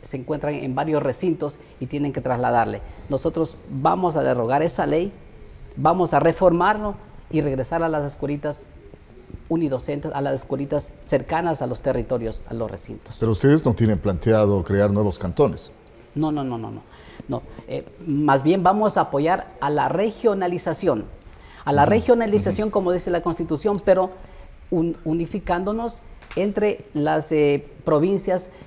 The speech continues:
Speaker 1: que tengamos afinidad común, ¿sí? Vemos que ahí tenemos un-, una, una gran tarea en la, en la Asamblea Nacional. Tenemos que llevar a una consulta popular responsable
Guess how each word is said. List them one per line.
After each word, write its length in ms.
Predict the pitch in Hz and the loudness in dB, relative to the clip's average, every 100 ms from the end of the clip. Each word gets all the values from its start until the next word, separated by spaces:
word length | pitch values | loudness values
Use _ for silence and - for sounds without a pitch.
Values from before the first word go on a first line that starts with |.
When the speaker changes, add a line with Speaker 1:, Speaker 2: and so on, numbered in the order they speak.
| - | -6
Speaker 1:
que 100 | 160 | -2
tengamos 520 | 156 160 196 202 - - | 0 0 0 0 -2 -6
afinidad 480 | 143 175 147 170 - | -4 0 0 0 -2
común, 480 | - 160 196 135 104 - - - | -2 0 0 0 -4 -20 -20 -20
¿sí? 220 | - 202 - - - | -10 -10 -10 -18 -4
Vemos 340 | 156 185 202 | -2 0 -2
que 100 | - | -2
ahí 100 | 156 | -4
tenemos 380 | 185 175 196 190 | -2 -2 -2 -2
un-, 120 | 202 165 | -4 -2
una, 240 | 185 170 | -2 -2
una 220 | 160 170 | 0 0
gran 260 | 151 185 190 | 0 -2 -2
tarea 320 | 151 190 180 - - | 0 0 -4 -10 -8
en 140 | 151 | -2
la, 140 | 156 - | -2 -2
en 160 | 147 | -4
la 80 | 147 | -4
Asamblea 380 | 135 127 135 151 | -4 -4 -2 -2
Nacional. 480 | 131 123 120 104 107 - - - - - - - | -4 -4 -4 -4 -6 -16 -18 -16 -16 -16 -14 -4
Tenemos 360 | 139 165 190 190 | -2 0 -2 -4
que 540 | 185 175 170 165 - - | -2 2 2 2 -2 -4
llevar 240 | 139 151 180 | 0 2 2
a 40 | |
una 220 | 180 170 | 0 -2
consulta 500 | 165 143 180 160 147 | -2 -4 -4 -2 -4
popular 400 | 139 143 147 160 | -4 -2 -2 -2
responsable 840 | 147 156 - 143 123 185 196 208 | -2 -4 -2 -4 0 2 2 0